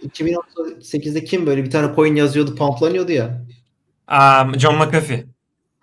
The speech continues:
Speaker 1: İşte
Speaker 3: evet.
Speaker 1: mesela o bile Doge'u pamplayamamıştı doğru düzgün. <laughs> Üç dört defa
Speaker 3: Aynen.
Speaker 1: tweet attı.
Speaker 3: Aynen, hatırlıyorum. Ben çok para kazandım onun, o adam sayesinde ya. Ona hapishaneye temiz kilot falan götürmem lazım yani aslında. <laughs>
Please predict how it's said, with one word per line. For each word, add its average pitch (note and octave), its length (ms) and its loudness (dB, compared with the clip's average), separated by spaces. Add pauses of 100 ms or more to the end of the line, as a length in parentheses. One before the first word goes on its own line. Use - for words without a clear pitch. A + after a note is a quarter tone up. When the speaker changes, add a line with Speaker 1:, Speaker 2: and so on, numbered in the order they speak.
(380)
Speaker 1:
İşte D#3 120 -6
Speaker 3:
evet. D#3+ 220 0
Speaker 1:
mesela D#3 260 2
o F#3+ 120 2
bile F#3+ 220 4
Doge'u D#3 560 -2
pamplayamamıştı D#3 680 2
doğru B2+ 260 0
düzgün. A#2+ 380 -2 (300)
<laughs> - 280 -10
Üç D#3+ 160 -4
dört F3 180 2
defa F3+ 160 -2
Speaker 3:
Aynen. F3+ 240 -2
Speaker 1:
tweet D3 140 0
attı. - 440 -8 (580)
Speaker 3:
Aynen, E3 280 -2
hatırlıyorum. D3+ 680 -6 (140)
Ben F3 200 2
çok G3 180 0
para F3+ 200 2
kazandım D3+ 340 2
onun, C#3+ 220 -4 (160)
o - 80 -20 (360)
adam D3 200 -6
sayesinde C#3 480 -10
ya. C#3 200 -14 (800)
Ona F#3 220 4
hapishaneye F#3 880 2
temiz F3 420 0
kilot F3+ 280 0
falan F3+ 260 2
götürmem E3+ 380 -2
lazım D#3+ 320 -4
yani C#3 200 -8
aslında. C#3 380 -16
<laughs> F3 40 -4